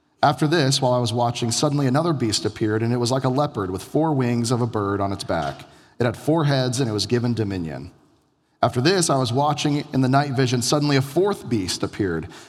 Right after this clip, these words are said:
frightening and dreadful and incredibly strong, with large iron teeth. It devoured and crushed, and it trampled with its feet whatever was left.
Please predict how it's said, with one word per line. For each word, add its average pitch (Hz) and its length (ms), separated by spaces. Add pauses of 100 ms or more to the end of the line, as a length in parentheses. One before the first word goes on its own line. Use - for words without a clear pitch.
(220)
frightening 180 460
and 147 160
dreadful 143 500
and 120 100
incredibly 143 600
strong, 117 420
with 110 160
large 139 340
iron 127 360
teeth. 92 400 (460)
It 120 100
devoured 165 480
and 139 160
crushed, 127 420
and 113 100
it 113 80
trampled 135 440
with 123 100
its - 140
feet 120 200
whatever 113 360
was 110 180
left. 73 400